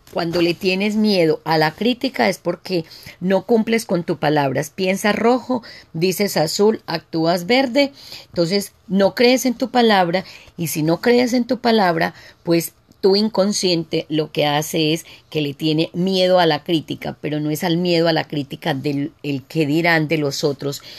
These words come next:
es el miedo a la crítica de ti mismo, porque piensas una cosa, dices otra y actúas de otra.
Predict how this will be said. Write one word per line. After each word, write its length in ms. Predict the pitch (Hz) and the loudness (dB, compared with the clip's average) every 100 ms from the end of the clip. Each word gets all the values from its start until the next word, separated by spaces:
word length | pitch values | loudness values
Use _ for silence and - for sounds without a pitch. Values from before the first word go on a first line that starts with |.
| - - | -20 -6
es 240 | 175 165 | -4 0
el 120 | 175 | 0
miedo 380 | 170 180 170 170 | 0 0 2 2
a 60 | 160 | 2
la 140 | 147 | 0
crítica 600 | - 185 202 233 - 220 - - - - | -2 -6 -4 -6 -2 -2 -2 -12 -18 -10
de 440 | 143 160 165 - _ _ _ _ | 0 4 4 0 _ _ _ _
ti 220 | - 220 226 | -2 -2 -2
mismo, 520 | 196 214 214 202 202 | 0 0 2 0 -2
porque 320 | - 151 - 151 | -4 -6 -6 -10
piensas 540 | - 180 180 202 202 | -8 -4 -2 -2 -2
una 220 | 202 180 | -2 -4
cosa, 340 | - 190 208 170 | -2 -4 -2 -2
dices 420 | 160 160 175 202 | -4 -4 -6 -4
otra 240 | 180 180 | -4 -2
y 60 | 175 | -4
actúas 380 | 151 160 143 143 | -4 -2 -2 -2
de 100 | 139 | -4
otra. 320 | 131 - | -6 -10